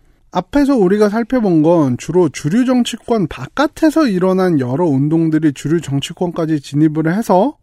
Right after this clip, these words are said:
포퓰리즘적인 아젠다를 가지고 오는 것이었습니다. 근데 이 기간 동안 민주당 정권이 손을 놓고 있던 것이 아니고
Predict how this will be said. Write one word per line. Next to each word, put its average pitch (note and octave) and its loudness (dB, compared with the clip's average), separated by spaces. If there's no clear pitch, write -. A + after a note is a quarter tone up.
포퓰리즘적인 G#3 2
아젠다를 C#3 2
가지고 C3+ -2
오는 C#3+ 6
것이었습니다. C3+ -2
근데 A#3+ 2
이 F3+ -4
기간 A#3 0
동안 A#3 -2
민주당 A3+ 0
정권이 G3+ -4
손을 D4+ 2
놓고 A3 0
있던 F#3+ -4
것이 E3 -4
아니고 B2 -6